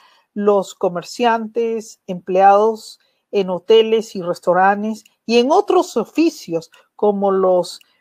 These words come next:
enólogos, viticultores, cocheros, agricultores, caucheros,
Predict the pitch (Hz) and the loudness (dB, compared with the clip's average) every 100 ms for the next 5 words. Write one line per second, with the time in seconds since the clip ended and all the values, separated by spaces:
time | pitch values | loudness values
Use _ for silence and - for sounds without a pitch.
0 | _ _ _ - 185 185 233 233 226 220 | _ _ _ -8 -6 0 2 4 2 2
1 | 226 226 220 202 165 - _ - 156 - | 2 2 -2 -12 -14 -18 _ -16 -4 2
2 | 226 220 220 208 208 208 202 - 139 - | 6 6 4 4 2 0 -4 -10 -12 -12
3 | - - 226 214 202 196 196 196 185 160 | -4 2 4 4 2 -2 -4 -6 -8 -10
4 | 156 - 165 - 220 208 202 196 185 143 | -12 -18 -10 -2 0 0 -2 -6 -10 -14
5 | 151 180 - - 220 208 196 185 180 | -12 -14 -10 -2 0 2 -2 -4 -8